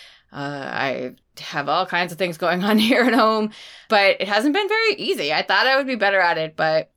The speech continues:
it's just like, well, just this one little book, and then this one, and then that one, and then the next thing I know, I have a lot of books.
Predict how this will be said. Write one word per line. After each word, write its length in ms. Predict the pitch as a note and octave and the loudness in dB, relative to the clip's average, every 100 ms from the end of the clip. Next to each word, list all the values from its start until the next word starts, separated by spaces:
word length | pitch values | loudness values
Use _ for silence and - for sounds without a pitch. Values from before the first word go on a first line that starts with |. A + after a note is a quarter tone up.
| - | -14
it's 240 | E3 - | -12 -10
just 180 | E3 D#3 | -10 -6
like, 220 | D#3+ - | -6 -4
well, 280 | A#4+ A#4+ A#4 | 0 2 2
just 280 | B4+ C5 - | 2 -2 -2
this 220 | A#4 - | -8 -8
one 240 | F4 E4+ E4+ | -8 -8 -6
little 200 | E4+ C#4+ | -4 -2
book, 380 | B3+ B3 B3 - | -2 -2 -6 -12
and 320 | E3+ E3 E3 | -10 -10 -10
then 200 | D#3+ D#3+ | -10 -8
this 180 | G3 C4 | -10 -6
one, 300 | B3+ A3+ A3+ | -6 -4 -4
and 200 | D3+ D#3 | -6 -8
then 160 | D#3 E3+ | -10 -10
that 160 | E3 | -8
one, 120 | E3 | -8
and 100 | D#3 | -8
then 100 | C#3+ | -10
the 60 | C#3+ | -10
next 240 | D3 D3+ | -10 -12
thing 180 | - C#3+ | -12 -12
I 60 | C#3 | -10
know, 280 | C#3 C#3 D#3 | -10 -12 -14
I 40 | D#3+ | -16
have 180 | D#3 C#3+ | -16 -16
a 40 | |
lot 180 | C3+ C#3 | -18 -18
of 60 | |
books. 340 | D3 C#3 - | -16 -18 -18